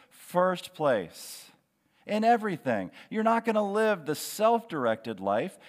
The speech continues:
You're gonna live the Christ-directed life. You're gonna say, "I will passionately pursue my joy in giving Jesus first place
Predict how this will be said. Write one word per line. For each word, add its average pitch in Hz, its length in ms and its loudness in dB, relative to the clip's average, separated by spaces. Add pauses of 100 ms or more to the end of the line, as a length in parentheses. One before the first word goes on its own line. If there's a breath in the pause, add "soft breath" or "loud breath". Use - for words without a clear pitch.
(120)
You're 175 160 -2
gonna 208 260 0
live 123 360 0
the 175 100 -4
Christ-directed 131 1400 -2
life. 90 680 -6 (840 soft breath)
You're 214 180 -2
gonna 233 220 2
say, 127 460 2 (280 loud breath)
"I 240 600 6
will 165 760 6 (480 soft breath)
passionately 156 1000 0 (180 soft breath)
pursue 185 920 -2 (220 loud breath)
my 233 320 0
joy 185 760 4 (520 soft breath)
in 185 220 -4
giving 196 560 0
Jesus 220 680 0 (300 soft breath)
first 247 460 2
place 139 560 2